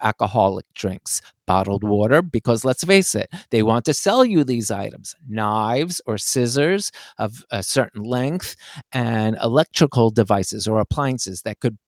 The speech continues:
pro-, uh, pose hazards, um, because fire is the biggest concern of cruise ships. Don't trigger the cruise line, causing your bags to be confiscated or more likely delayed in delivery on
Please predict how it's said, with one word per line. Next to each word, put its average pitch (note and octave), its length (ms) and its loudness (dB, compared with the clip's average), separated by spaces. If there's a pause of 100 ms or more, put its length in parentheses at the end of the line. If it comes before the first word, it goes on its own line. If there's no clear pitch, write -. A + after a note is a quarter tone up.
(140)
pro-, C3+ 460 -2
uh, A2 260 2 (360)
pose A#2+ 280 0
hazards, F3+ 920 -2 (380)
um, G2 440 0 (500)
because A2 440 -2 (240)
fire A#2 680 2 (140)
is G#2+ 380 -8 (460)
the A#2+ 100 -4
biggest G#2+ 880 2
concern F#2 680 0
of - 220 -10
cruise F#2+ 240 -6
ships. - 320 -4 (320)
Don't F3 280 2
trigger G3+ 360 6
the F#3 100 2
cruise G#3+ 400 4
line, B2+ 340 4
causing D3 400 2
your C#3+ 120 4
bags D3 400 -2
to C#3+ 60 -2
be B2+ 120 2
confiscated A2 1040 0
or C3 140 2
more D#3 260 4
likely D3+ 400 -2
delayed D3 520 -2
in A#2+ 140 -2
delivery B2+ 640 2
on G#2+ 400 -6